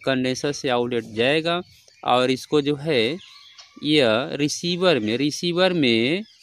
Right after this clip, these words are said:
इस stone को ऑब्टेन कर लेंगे। और water की boiling point हाई होती है तो water is left, water रह जाएगा behind the distillation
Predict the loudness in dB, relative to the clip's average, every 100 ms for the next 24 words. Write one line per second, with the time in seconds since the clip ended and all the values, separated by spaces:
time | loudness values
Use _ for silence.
0 | -4 -4 0 -2 -2 -4 -2 -4 -2 -2
1 | -2 -6 -4 -4 -2 -2 -4 -6 -14 -20
2 | -20 -20 -20 -20 -20 -20 -4 0 2 0
3 | 0 2 2 0 -4 -4 -4 -2 0 -2
4 | -2 -2 -2 -2 0 0 -2 -4 -2 -2
5 | -2 -2 0 0 0 -2 -2 0 0 -2
6 | 0 -2 -2 -6 -8 -4 -4 -2 -4 -4
7 | -6 -6 -6 -6 -6 -6 -6 -6 -6